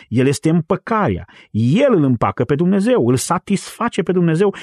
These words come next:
și potolește mânia lui Dumnezeu pentru păcatele noastre. Însă nu doar pe ale noastre, ca oameni din interior, ci pe ale întregii lumi.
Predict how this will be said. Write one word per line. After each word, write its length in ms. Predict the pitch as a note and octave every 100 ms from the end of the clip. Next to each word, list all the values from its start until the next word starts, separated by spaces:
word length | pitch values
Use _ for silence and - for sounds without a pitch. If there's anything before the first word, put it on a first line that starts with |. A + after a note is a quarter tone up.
| -
și 180 | - F3
potolește 720 | - F#3 G3 G3 C4+ - F#3+
mânia 280 | D#3 E3 G3+
lui 80 |
Dumnezeu 340 | F#3 D3 C3 G#3
pentru 280 | G3 F3 E3+
păcatele 400 | E3 C3 F3 G#3
noastre. 440 | B3+ C#3+ - - _ _ _ - -
Însă 240 | - G3+ G#3
nu 160 | F#3+
doar 300 | F4 C#4+ C4+ _
pe 120 | G#3
ale 240 | F#3+ F3+ F3+
noastre, 480 | E3 G#3 - -
ca 160 | A2+ C3+
oameni 320 | C#3 E3+ D#3+
din 120 | C#3
interior, 420 | C3+ B2+ C#3+ F#3+ D#3
ci 200 | - C#3+ -
pe 120 | C3+
ale 180 | B2 B2
întregii 420 | A2+ A#2 G#2+ C#3
lumi. 280 | F#3+ G2+